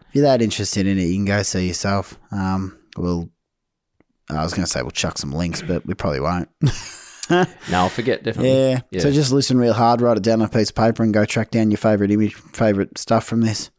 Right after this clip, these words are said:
Speaker 2: Yep.
Speaker 1: from this podcast.
Speaker 2: Mm-hmm,
Speaker 1: Um,
Speaker 2: mm-hmm.
Speaker 1: So we thought we'd go in, like, the most expensive to the least expensive. Probably not, but,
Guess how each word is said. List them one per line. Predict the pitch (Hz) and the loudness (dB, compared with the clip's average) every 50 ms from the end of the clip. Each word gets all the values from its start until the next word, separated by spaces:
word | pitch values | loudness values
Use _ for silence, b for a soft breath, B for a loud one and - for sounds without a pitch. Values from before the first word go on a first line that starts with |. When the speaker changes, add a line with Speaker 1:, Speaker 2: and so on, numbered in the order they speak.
| _ - | _ -4
Speaker 2:
Yep. | 90 95 - - _ _ | -2 -2 -2 -4 _ _
Speaker 1:
from | - 131 127 | -4 0 0
this | 127 120 - | 0 0 0
podcast. | - 135 127 - - 131 131 123 - - 113 | -2 -4 -2 0 0 0 0 0 0 -2 -2
Speaker 2:
Mm-hmm, | 123 151 165 - - - | -2 -2 -4 -2 0 2
Speaker 1:
Um, | 139 143 147 147 147 147 - | 4 4 6 6 4 4 2
Speaker 2:
mm-hmm. | - - - _ _ _ _ _ _ _ _ _ _ - - _ _ _ _ - - - | -2 -6 -16 _ _ _ _ _ _ _ _ _ _ -20 -20 _ _ _ _ -18 -14 -6
Speaker 1:
So | - - | -2 0
we | 139 131 | 0 0
thought | - 156 143 131 | 2 2 2 4
we'd | 120 123 107 | 2 2 2
go | 127 120 113 | 2 2 4
in, | 107 101 104 104 | 4 4 4 4
like, | 107 113 - - | 2 2 2 2
the | 113 | 2
most | 110 107 107 101 - | 2 2 2 0 -2
expensive | - - - - - - 110 107 101 - - 98 90 - | -4 -4 -4 -4 -2 -2 -2 0 0 0 0 -2 -2 -2
to | - 98 | -2 -2
the | 90 92 | -2 0
least | 92 98 98 95 - - | 0 0 0 0 0 -4
expensive. | 92 - - - - 85 82 - - 80 78 - - _ | -4 -6 -6 -6 -6 -6 -4 -4 -6 -8 -8 -10 -14 _
Probably | - - 95 80 73 | -8 -6 -6 -4 -4
not, | 71 65 - - | -4 -6 -4 -4
but, | 90 87 - | -4 -4 -4